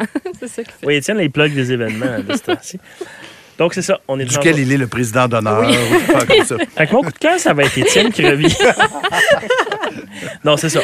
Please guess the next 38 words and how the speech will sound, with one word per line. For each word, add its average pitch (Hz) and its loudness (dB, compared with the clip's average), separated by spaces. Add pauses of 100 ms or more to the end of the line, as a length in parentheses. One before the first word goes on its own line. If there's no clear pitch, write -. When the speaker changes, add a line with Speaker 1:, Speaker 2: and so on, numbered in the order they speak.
(120)
Speaker 2:
Nous, 165 2
on 220 4
est 175 0
une 143 4
entreprise 131 -2
cent 175 -2
pour 170 -8
cent 160 -4
service. 127 -4 (360)
Euh, 110 0
puis 117 -8
pour - -16
ceux 170 -2
qui - -6
sont 165 -2
dans 139 4
le 135 0
domaine 135 0
du 131 -12
service, 120 -4
à 139 -4
chaque 117 -6
mois, 143 -4
il 143 -8
faut 139 -12
que - -18
tu - -16
te - -20
renouvelles, 120 -2
tu - -10
recommences. 113 -6
Il - -12
n'y 98 -16
a - -12
pas 123 -10
beaucoup 123 -14
de 135 -10
récurrents. 117 -10